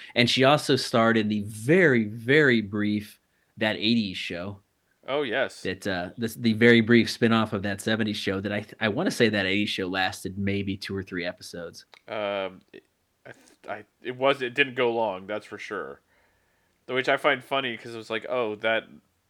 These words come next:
Speaker 2: everyone's, like, getting ready for That nineties Show. But they're bringing Red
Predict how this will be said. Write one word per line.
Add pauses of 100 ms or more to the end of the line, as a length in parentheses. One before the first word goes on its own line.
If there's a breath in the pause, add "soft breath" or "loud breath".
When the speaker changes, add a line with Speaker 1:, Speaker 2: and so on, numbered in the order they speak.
(260)
Speaker 2:
everyone's,
like,
getting
ready
for
That
nineties
Show. (1080)
But
they're
bringing
Red